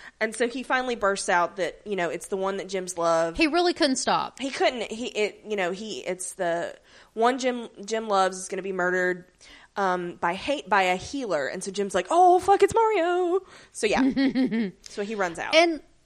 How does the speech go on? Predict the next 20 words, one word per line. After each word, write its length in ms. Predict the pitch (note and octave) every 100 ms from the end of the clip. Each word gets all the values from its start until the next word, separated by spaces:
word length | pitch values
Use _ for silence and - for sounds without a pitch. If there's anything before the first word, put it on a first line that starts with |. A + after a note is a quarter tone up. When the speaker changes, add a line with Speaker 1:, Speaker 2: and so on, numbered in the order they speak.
| _ _ _ _ -
Speaker 2:
okay, 300 | F4 - F4+
so 180 | D#4 F#4
Jim 280 | C#4+ - F#4+ C5 A#4 -
talking 520 | - G4 F#4+ E4+ C#4+ - _ _ _
back 320 | G#3+ A3 C#4
at 300 | C4+ C#4 C#4+
him 520 | C4+ E4 E4+ E4 E4+ E4+ _ _ _ - -
Speaker 1:
Yeah. 240 | G3 E3 E3 -
Speaker 2:
in 200 | C4 B3
rhyme. 540 | A3+ A3+ C4 D4 D#4 D4+ _ _ _ _ _
Speaker 1:
Yeah. 220 | - E3 E3+ _ _ _ _ _ _ _ _ _ _ _
Speaker 2:
So 320 | - - - - -
bad. 460 | - - - - -
Speaker 1:
It 80 | G#3
was 140 | F3
gross. 360 | - A#2 G2+ -
I 80 | -
didn't 160 | D#3 A#2
like 200 | B2+ -
it. 180 | -